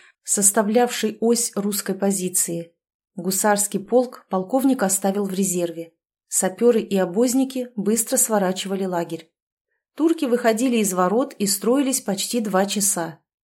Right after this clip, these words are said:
Русские построились гораздо быстрее. Гусейн, наблюдавший за построением войск с надвратной башни, увидев жиденький строй русских, решил применить наполеоновскую тактику боя.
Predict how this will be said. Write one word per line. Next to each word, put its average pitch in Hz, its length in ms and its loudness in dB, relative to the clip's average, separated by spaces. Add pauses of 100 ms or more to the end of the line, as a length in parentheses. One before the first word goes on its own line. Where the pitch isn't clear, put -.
(120)
Русские 208 480 -2
построились 190 680 0
гораздо 240 420 2
быстрее. 185 640 0 (640)
Гусейн, 226 680 0
наблюдавший 226 680 0
за 214 80 -2
построением 220 760 2
войск 214 420 0
с - 100 -4
надвратной 202 640 2
башни, 196 640 -2 (360)
увидев 285 420 4
жиденький 233 480 0
строй 202 320 0
русских, 254 560 -2
решил 262 400 2
применить 269 540 4
наполеоновскую 220 920 2
тактику 196 480 -2
боя. 170 400 -2